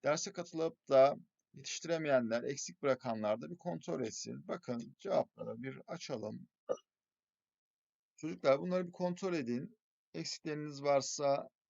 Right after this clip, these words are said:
eksiklerinizi giderin. Videoyu burada sonlandıracağım. İkinci videomda okuldaki dersimizde neler yaptığımızı anlatacağım. O videoyu da oku-, okula gelemeyenlerin yanında mutlaka gelenler de izlesin.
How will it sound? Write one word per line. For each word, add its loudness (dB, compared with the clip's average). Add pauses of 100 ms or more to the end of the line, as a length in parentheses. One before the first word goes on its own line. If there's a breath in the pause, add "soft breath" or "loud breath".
(640)
eksiklerinizi -8
giderin. -4 (960)
Videoyu -4
burada -2
sonlandıracağım. -2 (400)
İkinci -10
videomda 0
okuldaki -8
dersimizde 0
neler 2
yaptığımızı -2
anlatacağım. -10 (1000)
O 2
videoyu 0
da 0
oku-, -2
okula -4
gelemeyenlerin -2
yanında -2
mutlaka -4
gelenler 2
de -4
izlesin. -8